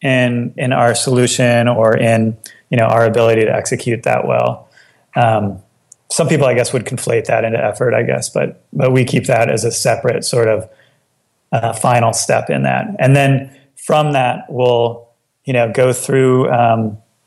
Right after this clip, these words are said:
all the projects with sort of that R O I understanding or our estimated R O I, uh, and prioritize, um, based on that. And then we'll have a final step, which is sequencing, which is a little different than prioritization because,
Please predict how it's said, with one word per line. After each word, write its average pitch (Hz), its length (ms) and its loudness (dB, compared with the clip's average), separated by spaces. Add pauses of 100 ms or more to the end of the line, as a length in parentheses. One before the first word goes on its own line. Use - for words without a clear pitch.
(540)
all 127 160 2
the 120 100 -2
projects 120 500 0
with 120 240 -2
sort 131 260 0
of 113 100 -2
that 113 160 2
R 123 280 2
O 117 120 2
I 113 480 0 (280)
understanding 120 880 -2
or 110 140 0
our 110 320 0
estimated 117 480 2
R 113 220 2
O 107 100 2
I, 110 400 0 (420)
uh, 127 40 0
and 117 280 0
prioritize, 113 960 0 (640)
um, 110 580 0 (420)
based 139 340 0
on 117 300 -2
that. 139 520 -2 (240)
And 139 240 -4
then 151 440 0
we'll 143 120 -2
have 135 200 -2
a 127 80 0
final 151 500 0
step, 120 440 -4
which 131 200 -2
is 120 140 0
sequencing, 127 800 -2
which 120 180 -2
is 127 120 2
a 139 60 2
little 160 240 4
different 139 320 -2
than 120 120 -6
prioritization 123 840 -2
because, 120 380 -4